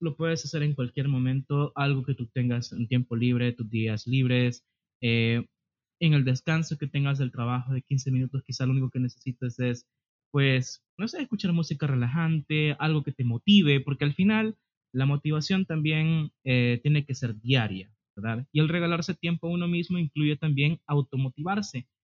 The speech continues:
porque no solamente es, vas a estar que la motivación, lunes, empieza con todos los poderes, pero al final de la semana terminas mal, ¿verdad? La motivación tiene que ser diaria también, y esto de regalarse tiempo lo puedes hacer diariamente,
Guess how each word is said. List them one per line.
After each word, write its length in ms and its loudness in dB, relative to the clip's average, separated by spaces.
porque 240 0
no 120 4
solamente 960 0
es, 120 0
vas 160 2
a 40 -2
estar 240 0
que 80 0
la 80 4
motivación, 720 0
lunes, 460 2
empieza 340 -2
con 180 -2
todos 320 -2
los 120 -4
poderes, 600 -2
pero 120 -4
al 120 -6
final 160 -2
de 60 -2
la 100 -4
semana 260 -2
terminas 340 -4
mal, 260 -6
¿verdad? 260 -10
La 80 0
motivación 500 -2
tiene 220 -6
que 100 -8
ser 180 -8
diaria 360 -2
también, 480 -4
y 140 4
esto 220 2
de 60 2
regalarse 440 -2
tiempo 500 0
lo 140 -2
puedes 300 -2
hacer 380 -2
diariamente, 920 2